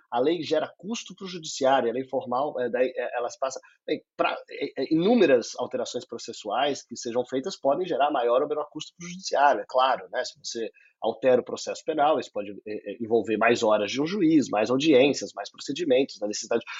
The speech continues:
só de você criar uma apelação ou qualquer recurso, esse recurso vai ter que ser pro-, então qualquer criação processual em alguma medida cria custos, é, de seu processamento, a não ser que a gente estivesse eliminando-os, né, e daí tivesse tirando esses custos. Então, é uma intervenção curiosa, uma visão curiosa em relação a isso,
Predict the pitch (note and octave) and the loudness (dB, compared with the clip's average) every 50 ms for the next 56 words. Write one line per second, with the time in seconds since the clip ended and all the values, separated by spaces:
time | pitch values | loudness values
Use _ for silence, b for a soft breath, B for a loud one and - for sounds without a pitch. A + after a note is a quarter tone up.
0 | B B B - F3 F3+ A3+ A#3+ - A3+ - F3+ D3 C3+ C3+ - - E3 D#3 D3+ | B B B 2 4 4 4 4 4 4 6 6 6 6 4 4 2 4 4 4
1 | D3 - - - F#3 G3 G3+ C#3 G#2+ G#2 G#2 - - - - D3+ C3 D3 D#3 C#3 | 2 0 -2 -2 0 0 0 0 -2 -4 -4 -4 -6 -4 -4 -4 -4 -4 -6 -8
2 | - - G3 A#3+ G#3+ - - B2 A#2 - C#3 C3+ D3+ C3+ - C3+ C3+ C3 - D#3 | -6 -8 -8 -6 -8 -8 -12 -14 -14 -12 -6 -6 -8 -6 -6 -8 -8 -4 -2 -4
3 | D3+ D#3 D#3+ - - - E3 - F3+ - - B B B - E3 F3 F3 E3+ F3 | -2 -2 -4 -8 -6 -10 -8 -6 -6 -6 -6 B B B -2 4 4 4 4 4
4 | A#3 B3 B3 - G#3+ F#3+ D#3+ - - - C3 A#2+ A2+ _ - - - B2+ - - | 2 2 2 0 0 0 0 0 0 -2 -2 -2 -2 _ -14 -16 -14 -14 -8 -4
5 | A#2+ A#2+ A#2+ A#2+ A#2+ A#2+ G#2+ B2+ D#3+ D#3+ C3+ A#2+ G#2 G2 A#2 B2+ D3+ - - D3+ | -4 -2 -2 -2 -4 -4 -4 0 0 0 0 0 -4 -8 -10 -10 -10 -12 -10 -10
6 | E3+ F3+ - _ - C3 C3+ - - D#3+ D3+ - - b b b b b b - | -10 -10 -10 _ -8 -8 -8 -8 -8 -10 -12 -12 -14 b b b b b b 0
7 | C#3+ C#3+ C#3+ - C#3 C#3+ C3+ C#3 D3+ - D3 C3+ - D3+ D3 - E3+ - B3 - | 4 4 4 4 2 -2 -6 -6 -4 0 -2 -2 -2 -4 -6 -6 0 2 2 4
8 | G3 C#3+ A#2+ - - F2+ F#2+ - A2+ G2+ B2 C3+ C3 - C#3 C3+ - D#3 E3 E3 | 4 4 2 2 -4 -12 -12 -10 -10 -6 -6 -6 -4 -4 -4 -2 2 2 4 4
9 | F#3 F#3 D#3+ C#3 C#3 C3+ A#2+ G#2 G2 F#2 - - G#2 A#2 A2 F#2+ G2 G2 G2+ _ | 4 6 6 6 6 6 4 0 -4 -10 -10 -8 -6 -6 -6 -6 -8 -12 -14 _
10 | _ - - G2+ G#2 G2+ - - - - B B B _ - - C#3+ B2+ A#2 A#2 | _ -18 -10 -8 -8 -8 -6 -8 -10 -10 B B B _ -4 0 0 2 4 4
11 | B2 B2 B2 C3 - - - B2 B2 - C#3 C3 - - A2+ G2+ - - - G2+ | 4 4 2 -2 -4 -4 -6 -6 -6 -6 -8 -8 -8 -10 -10 -10 -10 -12 -14 -12
12 | G2+ G2+ - C3+ C#3 C3+ B B B B B - C3 C3 C#3 B2+ - - C3+ - | -8 2 4 4 4 2 B B B B B 2 4 4 4 0 0 -4 -2 0
13 | C#3 C3+ C3 - D3 - - D3 C3 A#2+ A#2+ D3+ E3+ F3 D3+ C#3 B2+ A#2+ A2+ C3+ | 0 0 0 -2 -2 2 4 4 6 8 8 8 8 6 6 2 0 -4 -4 -8
14 | B2+ - C3+ A#2+ A2+ A#2+ D3 E3+ E3 C#3 C3 A#2+ A2 G#2 - - G2 F#2+ G2+ A2+ | -6 -4 -4 -2 0 2 4 4 2 2 -2 -8 -8 -10 -10 -12 -12 -10 -10 -8
15 | C#3 - - - | -8 -10 -10 -14